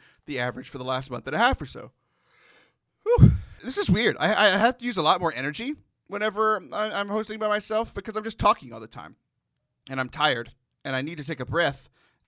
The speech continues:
And usually I take a breath while the co-host is, like, gibber and jabbering along, whatever they're saying.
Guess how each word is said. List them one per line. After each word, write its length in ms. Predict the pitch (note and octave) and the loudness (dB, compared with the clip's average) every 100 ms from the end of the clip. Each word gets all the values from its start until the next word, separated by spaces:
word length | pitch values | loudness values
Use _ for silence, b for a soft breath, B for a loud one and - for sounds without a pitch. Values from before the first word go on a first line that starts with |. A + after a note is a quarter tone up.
| C#3+ | -4
And 200 | C#3+ F3 | -4 -2
usually 260 | A3 G3 | -2 2
I 40 | E3+ | 2
take 200 | F#3 C#3 | 0 -4
a 60 | |
breath 300 | B2+ C3+ C3+ | -2 -2 -2
while 160 | C3+ B2+ | -4 -4
the 80 | B2 | -4
co-host 420 | D3+ C3+ C3+ C3 | -4 -4 -6 -10
is, 100 | A2+ | -12
like, 180 | A#2 - | -12 -8
gibber 280 | C3 B2+ B2 | -8 -6 -6
and 100 | A#2 | -4
jabbering 460 | B2+ B2 B2 B2+ | -4 -4 -6 -8
along, 420 | B2 B2+ B2 B2 | -6 -6 -6 -6
whatever 260 | B2 C3 B2 | -6 -6 -4
they're 160 | B2 D3 | -6 -6
saying. 380 | B2+ A2+ B2 | -6 -10 -12